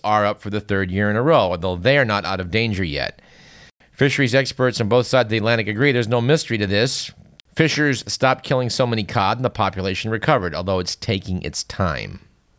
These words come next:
We should note that the nineteen ninety-two moratorium on cod fishing in the Grand Banks still remains in effect,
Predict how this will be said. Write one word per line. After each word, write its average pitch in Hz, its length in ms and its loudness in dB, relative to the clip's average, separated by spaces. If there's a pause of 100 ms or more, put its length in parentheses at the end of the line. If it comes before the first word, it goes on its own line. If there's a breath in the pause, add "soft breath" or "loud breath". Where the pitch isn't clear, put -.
(360 soft breath)
We 113 100 2
should 113 180 2
note 120 180 2
that 101 140 -4
the 101 100 0
nineteen 120 400 0
ninety-two 113 380 0
moratorium 113 800 2
on 87 140 -4
cod 101 320 0
fishing 98 300 -4
in 90 80 -2
the 90 60 -4
Grand 92 280 -2
Banks 90 380 -2
still 92 520 0
remains 87 500 -2
in 87 120 -4
effect, 80 540 -4